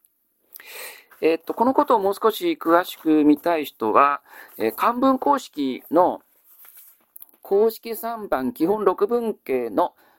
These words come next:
丸六に書いてあります。えー、修飾語プラス非修飾語。えー、修飾語は非修飾語の上ですって書いてますけども、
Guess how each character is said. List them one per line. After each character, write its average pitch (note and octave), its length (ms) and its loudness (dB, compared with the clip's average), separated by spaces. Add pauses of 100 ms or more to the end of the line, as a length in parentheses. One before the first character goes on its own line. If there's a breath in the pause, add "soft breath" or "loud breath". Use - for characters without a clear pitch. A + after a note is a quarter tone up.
丸 D#3 320 2
六 A#3+ 280 -2
に C4+ 260 0
書 D#3 120 -6
い C3 60 -8
て - 80 -8
あ G2+ 40 -8
り G#2 80 -10
ま E2+ 140 -6
す。 - 140 -18 (880 soft breath)
え B2+ 140 -2
ー、 - 40 -4
修 A3+ 320 -4
飾 G#3+ 180 0 (140)
語 G3+ 120 -2
プ G#3+ 140 -2
ラ G3 120 0
ス B2+ 140 -12
非 E3+ 280 -4
修 D#3+ 260 0
飾 E3+ 180 -4 (160)
語。 D3 260 2 (800 soft breath)
え B2+ 120 0
ー、 C3+ 40 -2
修 G3 160 -2
飾 F#3 160 -4
語 F#3 160 -6
は F3 100 -4
非 D#3 220 -6
修 E3 160 -2
飾 D#3+ 160 -2
語 D#3+ 120 0
の D#3 180 0
上 D#3+ 240 4
で A#3+ 140 -2
す - 120 -14
っ - 20 -20
て - 160 -18
書 C#3 120 -4
い C#3 40 -10
て A2 100 -10
ま G2+ 120 0
す - 80 -12
け F2 80 -6
ど E2+ 100 -4
も、 G3 300 -2